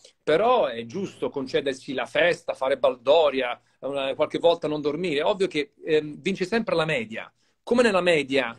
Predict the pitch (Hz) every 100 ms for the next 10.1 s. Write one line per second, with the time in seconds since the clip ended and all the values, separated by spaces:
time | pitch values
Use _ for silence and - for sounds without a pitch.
0 | - - _ - 139 156 139 170 139 127
1 | 104 - 135 135 - - 143 147 - 233
2 | 233 165 143 127 175 170 151 156 160 147
3 | - - 160 135 175 160 156 127 107 123
4 | _ _ _ - 139 214 185 170 180 185
5 | 156 - - 170 151 170 190 151 147 147
6 | 151 139 139 143 110 110 143 - - -
7 | - 175 254 240 190 175 185 220 190 165
8 | - 190 180 143 127 87 85 76 _ _
9 | _ - 165 165 143 139 165 175 - 240
10 | 226